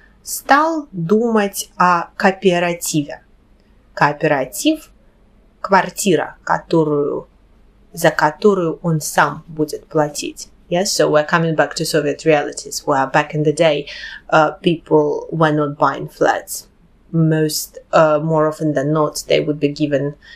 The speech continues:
a flat by the government, depending on how many children they had or how many, uh, family members they had. So if you had one child, you would only be given a one bedroom flat.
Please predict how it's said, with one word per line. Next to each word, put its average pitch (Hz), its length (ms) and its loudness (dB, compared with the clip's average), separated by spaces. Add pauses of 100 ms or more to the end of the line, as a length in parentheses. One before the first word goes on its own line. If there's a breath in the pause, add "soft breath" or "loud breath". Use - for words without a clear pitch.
(260 loud breath)
a 170 160 4
flat - 640 -4 (100)
by 143 200 2
the 143 100 -4
government, 151 480 0
depending 147 600 -2
on 151 180 -2
how 147 300 0
many 143 640 -4
children 196 380 2
they 175 140 0
had 151 280 0
or - 60 -6
how 151 260 0
many, 147 380 -6 (340 loud breath)
uh, 151 180 2
family 143 360 0
members 143 400 -6
they - 120 -10
had. - 220 -4
So - 100 -4
if 147 140 -4
you 147 80 -2
had - 220 0
one 277 200 4
child, 233 600 0
you 175 260 0
would 160 240 -2
only 160 540 -2
be 160 80 -4
given 147 500 -2
a 151 280 0
one 156 580 0 (1040 soft breath)
bedroom 160 460 0
flat. - 500 -8